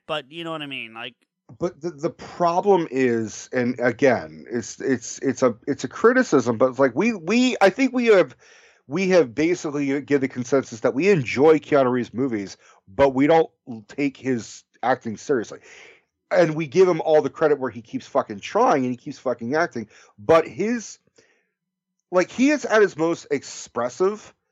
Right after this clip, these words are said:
Speaker 2: in Bill and Ted. He is all smiles and, like, when, I mean, he, there's a fucking meme of him where it does a close-up of him looking panicked and
Speaker 1: Yeah.
Speaker 2: worried. He's at his most expressive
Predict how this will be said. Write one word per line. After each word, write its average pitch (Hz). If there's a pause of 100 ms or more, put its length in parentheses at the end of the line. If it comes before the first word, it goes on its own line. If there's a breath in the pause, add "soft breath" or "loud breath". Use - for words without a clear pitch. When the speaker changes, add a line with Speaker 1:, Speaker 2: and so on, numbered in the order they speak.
(220)
Speaker 2:
in 147
Bill 135
and 120
Ted. - (440)
He 220
is 208
all 180
smiles 160
and, 123
like, 110 (360 soft breath)
when, 151 (100)
I 156
mean, 147
he, 147
there's 208
a 190
fucking 175
meme 233
of 117
him 104 (440)
where 131
it 123
does 151
a 123
close-up 170
of 127
him 139
looking 127
panicked 127
and 110 (120)
Speaker 1:
Yeah. 127
Speaker 2:
worried. 135 (320)
He's 151
at 151
his 120
most 165
expressive 147